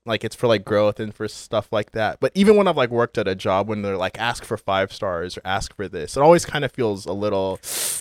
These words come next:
off to me. It's like, if you wanna do it, you'll, they'll do it on their own, I feel.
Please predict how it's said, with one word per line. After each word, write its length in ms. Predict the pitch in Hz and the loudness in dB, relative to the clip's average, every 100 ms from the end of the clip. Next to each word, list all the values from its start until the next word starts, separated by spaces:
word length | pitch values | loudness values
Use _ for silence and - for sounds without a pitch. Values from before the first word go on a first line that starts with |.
| - _ _ _ _ _ 107 | -10 _ _ _ _ _ 2
off 320 | 120 - - | 2 2 -10
to 160 | - 82 | -10 -8
me. 160 | 76 | -8
It's 160 | 73 - | -12 -6
like, 180 | 87 90 | -6 0
if 200 | - 151 | 4 6
you 120 | 196 | 6
wanna 320 | 185 185 196 185 | 4 4 4 6
do 200 | 180 180 | 6 6
it, 120 | 113 | 6
you'll, 220 | 123 120 113 | 2 0 0
they'll 180 | 131 131 | 2 2
do 160 | 127 | 4
it 80 | 123 | 2
on 140 | 101 95 | 2 0
their 160 | 65 | -4
own, 240 | 87 90 82 | -4 -6 -8
I 120 | 90 | -12
feel. 480 | _ 92 87 90 | _ -8 -6 -8